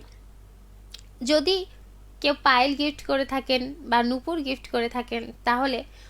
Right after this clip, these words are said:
যতক্ষণ তার পায়ে থাকবে, যতক্ষণ নূপুরের শব্দ আসবে ছনছন করে, ততক্ষণই কিন্তু তার মনে পড়বে যে আসলে সে মানুষটি আমাকে এই জিনিসটি উপহার দিয়েছিলেন আমার একটা স্পেশাল দিনে।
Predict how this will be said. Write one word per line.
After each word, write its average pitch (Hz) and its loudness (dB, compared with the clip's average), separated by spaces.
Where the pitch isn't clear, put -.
যতক্ষণ 359 0
তার 302 6
পায়ে 277 2
থাকবে, 262 -4
যতক্ষণ 240 -2
নূপুরের 269 0
শব্দ 254 -2
আসবে 240 2
ছনছন 247 -6
করে, 254 -6
ততক্ষণই 262 -6
কিন্তু 285 -8
তার 220 -4
মনে 208 -12
পড়বে 208 -10
যে 220 0
আসলে 269 0
সে 262 -4
মানুষটি 240 -4
আমাকে 233 -2
এই 247 0
জিনিসটি 220 -8
উপহার 214 -6
দিয়েছিলেন 247 -4
আমার 214 -2
একটা 202 -8
স্পেশাল 240 -4
দিনে। - -14